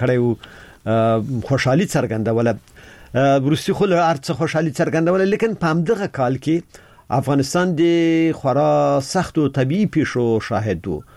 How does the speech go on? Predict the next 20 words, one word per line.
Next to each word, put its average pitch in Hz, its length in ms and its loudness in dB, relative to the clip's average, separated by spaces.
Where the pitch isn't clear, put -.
اوریدونکي 135 460 0
چې 143 80 -2
له 147 100 4
بغلانه 147 480 2
ټلیفون 143 400 -2
وکړو، 147 200 -2
اشاره 135 340 0
یې - 20 2
ونه 165 200 2
کړه. 123 180 -4
بغلان 135 480 0
یو 143 120 2
له 151 140 2
لومړنیو 143 480 2
ولایتونو 135 440 0
و 123 260 0
چې 123 240 -4
سخت - 280 -2
سیلونو 160 520 2
وځه، 127 280 -2